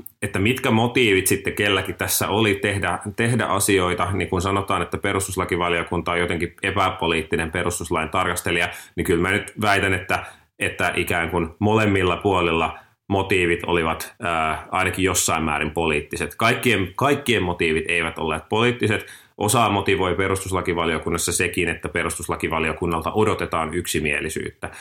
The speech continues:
Mut kyllähän tää prosessi, niinku se, että, äh, nimenomaan nää, niinku kokoomuksen sankarit ja perussuomalaisen, niin perussuomalaiset ovat lähteneet tavallaan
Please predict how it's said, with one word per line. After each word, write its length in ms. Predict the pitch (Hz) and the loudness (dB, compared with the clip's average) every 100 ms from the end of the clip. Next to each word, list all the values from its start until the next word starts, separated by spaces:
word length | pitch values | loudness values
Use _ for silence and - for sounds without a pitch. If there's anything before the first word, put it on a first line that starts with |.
| - | -12
Mut 140 | - - | -6 0
kyllähän 300 | 104 101 104 | 2 2 2
tää 140 | 98 | 0
prosessi, 800 | - 104 113 139 120 - 98 - - - - | 0 0 2 2 2 2 0 -2 -14 -18 -4
niinku 200 | 92 87 | 0 0
se, 220 | - 101 | 2 2
että, 220 | 95 - | 0 0
äh, 160 | 87 - - - 85 107 | -4 -4 -12 -14 -10 0
nimenomaan 640 | 107 107 98 92 90 87 | 2 4 4 2 2 0
nää, 320 | 90 90 87 - | 0 0 -2 -2
niinku 500 | 92 87 90 87 - | -2 0 2 0 -2
kokoomuksen 640 | - 110 113 104 95 - 87 | -2 2 4 2 2 0 0
sankarit 500 | 101 95 92 90 85 | 2 0 0 0 0
ja 60 | 85 | 0
perussuomalaisen, 1000 | 95 98 - 101 90 87 85 87 87 82 | 0 0 2 0 2 2 0 0 0 0
niin 280 | 80 - - | -2 -4 -4
perussuomalaiset 760 | 104 107 - 98 87 82 85 | 0 0 0 0 2 0 -2
ovat 240 | - 85 95 | -2 -2 0
lähteneet 600 | 104 110 - 95 85 - | 0 0 0 0 0 -2
tavallaan 480 | 76 76 78 78 | -2 0 0 0